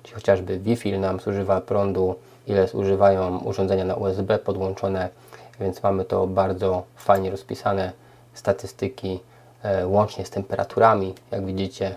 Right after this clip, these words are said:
temperatura procesora, chociażby tutaj mamy krytyczną wartość, czerwona kreska, temperatury dość stabilne, bardzo niskie, e, wykorzystanie ramu,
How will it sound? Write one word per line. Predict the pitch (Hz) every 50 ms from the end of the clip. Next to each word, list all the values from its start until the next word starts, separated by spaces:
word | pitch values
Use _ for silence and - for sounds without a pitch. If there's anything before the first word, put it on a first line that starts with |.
| - -
temperatura | - - 101 90 98 98 95 - 101 107 98
procesora, | - - 101 - 101 - - 117 - 104 98
chociażby | 101 98 - - 104 98 98 95 -
tutaj | - - 98 95
mamy | 95 95 95 95 95 -
krytyczną | - - 98 - - 101 - - 98 92 90
wartość, | 92 101 101 - 101 95 -
czerwona | - - 101 98 101 95 95
kreska, | - - 104 - - - 104 95 92 - - - - - - -
temperatury | - 104 98 98 98 98 - - 107 101 92
dość | 98 95 92 -
stabilne, | - - 95 92 95 104 104 101 95 92
bardzo | 90 87 95 92 87 - 98
niskie, | 98 101 - - - - 95 95 - - - - - - - -
e, | - 110 98 95
wykorzystanie | 90 98 - - 92 92 - - - 98 95 95 92 101 101 -
ramu, | - 101 98 98 95 95 95 92 92 90